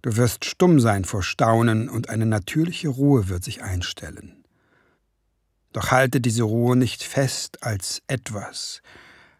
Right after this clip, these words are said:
sondern bleibe natürlich, entspannt und frei. Ohne geistige Gebilde zu ergreifen oder abzuweisen, verweile einfach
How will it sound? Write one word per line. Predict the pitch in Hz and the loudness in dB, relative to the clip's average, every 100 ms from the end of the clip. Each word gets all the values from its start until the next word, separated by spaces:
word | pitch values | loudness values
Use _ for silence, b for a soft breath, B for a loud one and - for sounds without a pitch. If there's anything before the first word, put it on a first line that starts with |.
| B B _ | B B _
sondern | - 110 110 | -6 0 2
bleibe | 104 104 123 131 | 4 4 2 2
natürlich, | 110 95 - 139 135 151 - - - _ _ _ _ - | -2 -4 -2 -2 -2 -8 -14 -20 -20 _ _ _ _ -14
entspannt | 92 - - 117 120 - - _ _ _ _ _ _ _ | -10 -10 -6 -4 -4 -8 -20 _ _ _ _ _ _ _
und | 127 | -8
frei. | - - - - - _ _ _ _ _ _ _ _ _ _ _ _ | -8 -12 -16 -18 -20 _ _ _ _ _ _ _ _ _ _ _ _
Ohne | 147 190 147 | 2 4 4
geistige | 135 127 120 - 117 107 98 | 4 4 2 -4 -8 -4 -4
Gebilde | 107 92 127 127 113 | -4 2 2 4 0
zu | - 123 | -4 -10
ergreifen | 107 104 104 107 107 - - 113 - | -8 -4 -2 -2 -4 -6 -4 -4 -6
oder | - 98 - | -6 -6 -6
abzuweisen, | 117 - - 120 101 92 92 90 95 87 - _ _ _ _ _ _ _ | -8 -8 -12 -8 -6 -6 -6 -8 -10 -14 -18 _ _ _ _ _ _ _
verweile | - - 101 104 107 123 139 _ | -8 -4 -2 -2 -2 -4 -6 _
einfach | - 98 90 - - 107 - - | -6 -6 -6 -10 -12 -14 -16 -20